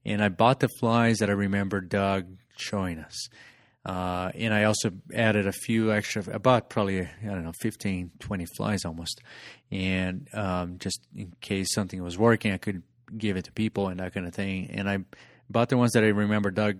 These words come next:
recommended, bought a couple that the guy that had been fishing there, uh, also recommended.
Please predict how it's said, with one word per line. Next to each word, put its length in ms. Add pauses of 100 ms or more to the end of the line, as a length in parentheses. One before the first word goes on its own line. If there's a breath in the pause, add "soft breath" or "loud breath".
(140)
recommended, 680
bought 160
a 80
couple 340
that 120
the 140
guy 500 (340 loud breath)
that 100
had 140
been 140
fishing 320
there, 420
uh, 300
also 260
recommended. 680